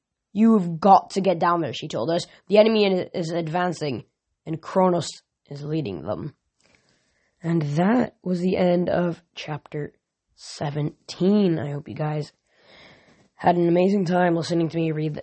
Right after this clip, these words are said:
this chapter. Um, this was actually finally a fifteen-pager, so a little longer of a chapter. Yay! Yeah, no, but, um, finally this was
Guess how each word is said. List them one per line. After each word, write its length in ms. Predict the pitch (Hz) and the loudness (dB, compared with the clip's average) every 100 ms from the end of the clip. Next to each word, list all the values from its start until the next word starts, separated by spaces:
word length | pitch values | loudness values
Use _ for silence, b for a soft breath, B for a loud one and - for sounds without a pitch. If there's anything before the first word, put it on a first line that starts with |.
| - | -10
this 360 | 156 156 147 - _ | -6 -6 -6 -14 _
chapter. 680 | - - 165 165 - 240 - _ _ | -14 -2 -2 0 2 2 2 _ _
Um, 580 | - 151 147 139 143 139 - _ - - | -8 -6 -6 -6 -8 -10 -18 _ -10 -4
this 160 | 196 | -2
was 120 | 220 196 | 2 2
actually 320 | 196 - 170 | 2 0 -4
finally 560 | - 190 190 165 151 - _ _ - | 0 2 2 0 -4 -10 _ _ -10
a 120 | 165 | -6
fifteen-pager, 720 | 185 180 175 170 190 165 147 | -6 -2 -2 0 0 0 -6
so 220 | - 160 | -6 -4
a 120 | 160 170 | 0 2
little 200 | 190 196 | 4 4
longer 320 | 208 214 214 | 2 4 4
of 60 | 220 | 2
a 40 | |
chapter. 540 | 220 233 240 208 185 | 4 4 4 0 0
Yay! 680 | 165 175 202 220 214 190 165 b b b b b _ _ _ _ _ _ _ _ _ _ _ _ _ _ _ _ | 0 -2 0 2 2 0 -2 b b b b b _ _ _ _ _ _ _ _ _ _ _ _ _ _ _ _
Yeah, 300 | 185 180 165 b b b | 2 2 0 b b b
no, 220 | - 170 160 | -4 -2 -2
but, 320 | 165 - - | -4 -6 -4
um, 340 | 110 107 143 b b b b _ _ _ _ _ _ _ _ _ _ _ _ _ | -2 -2 -6 b b b b _ _ _ _ _ _ _ _ _ _ _ _ _
finally 520 | - - 175 180 165 | -16 0 2 4 4
this 180 | 160 156 | 2 -2
was 300 | - 156 - | -4 -4 -6